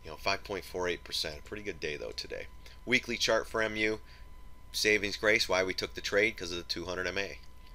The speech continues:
We're just getting short-term bounces, though, guys. We get short-term bounces, probably led to more selling. If we do, then we're definitely going to this twenty-seven, uh, area. And then on this one, man, there's a gap fill around seventeen, and then honestly around twelve bucks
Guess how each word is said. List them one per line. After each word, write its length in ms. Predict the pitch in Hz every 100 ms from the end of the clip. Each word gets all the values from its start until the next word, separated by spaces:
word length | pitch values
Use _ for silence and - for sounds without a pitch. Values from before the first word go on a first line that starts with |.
| - -
We're 60 | 92
just 160 | 82 -
getting 140 | 92
short-term 600 | - 107 101 - 98 90
bounces, 440 | 90 107 - 71
though, 140 | 64 62
guys. 420 | 50 50 - - - - - - -
We 60 | 95
get 120 | 104
short-term 420 | - 120 - 110
bounces, 380 | 98 113 120 123
probably 320 | - 90 95
led 260 | 90 92 87
to 60 | 90
more 180 | 90
selling. 400 | - - 90 73 - - - - -
If 160 | 90 95
we 80 |
do, 240 | 82 110 117
then 120 | 95
we're 100 | 87
definitely 360 | - 101 - 98
going 220 | 95 90
to 100 | 90
this 140 | 85
twenty-seven, 680 | - 98 90 - 98 98 107 - - -
uh, 180 | 107 104 -
area. 440 | 120 131 139 147 - - - - - - - - - 82
And 80 |
then 80 | 87
on 120 | 85 87
this 240 | 120 -
one, 260 | 82 76 78
man, 300 | 87 80 - -
there's 240 | - -
a 40 | 87
gap 240 | 90 95
fill 180 | - 87
around 220 | 82 82
seventeen, 680 | - 90 85 82 - 92 92
and 100 | 80
then 100 | 78
honestly 440 | 82 98 - 113
around 260 | 82 80 78
twelve 300 | 82 92 85
bucks 460 | 92 87 - -